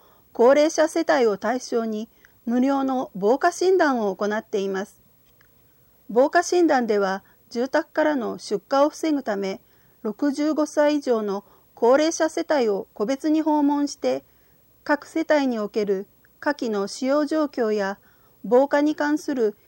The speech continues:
日頃からの心がけなどの項目について確認します。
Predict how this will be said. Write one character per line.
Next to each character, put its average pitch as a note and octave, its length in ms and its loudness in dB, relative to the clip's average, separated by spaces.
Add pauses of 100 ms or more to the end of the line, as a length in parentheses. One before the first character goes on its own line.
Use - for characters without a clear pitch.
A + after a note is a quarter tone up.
(120)
日 A#3 140 -4
頃 C#4+ 260 4
か D#4 120 2
ら D4+ 100 4
の C4 160 0
心 C4 380 0
が D4+ 120 -2
け D#4+ 100 -2
な D4+ 140 2
ど C#4+ 140 -2
の G#3 120 -4
項 C4+ 220 0
目 D4+ 240 2
に D#4 140 2
つ - 120 -8
い D4 120 -2
て F#3+ 140 -4
確 G#3 260 -8
認 A#3+ 220 -4
し - 120 -12
ま G#3+ 160 -6
す。 G#3 80 -16